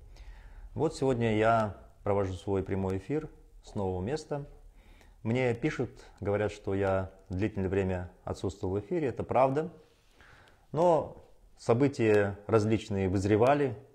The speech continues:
как в нашей стране, так и в мире. И, а, собственно, вот я,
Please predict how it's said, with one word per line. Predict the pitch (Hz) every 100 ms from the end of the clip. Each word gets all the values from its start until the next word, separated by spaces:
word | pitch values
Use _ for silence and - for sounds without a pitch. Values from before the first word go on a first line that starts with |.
| _ -
как | 101 -
в |
нашей | 127 143 123
стране, | - 107 104
так | 90 90 -
и | 90
в | 92
мире. | 127 139 123 120 - _ _ _ _ _ -
И, | 98 98 98 95 92 - _ _ -
а, | 92 90 87
собственно, | 135 - 110
вот | 104 101
я, | 107 120 120 107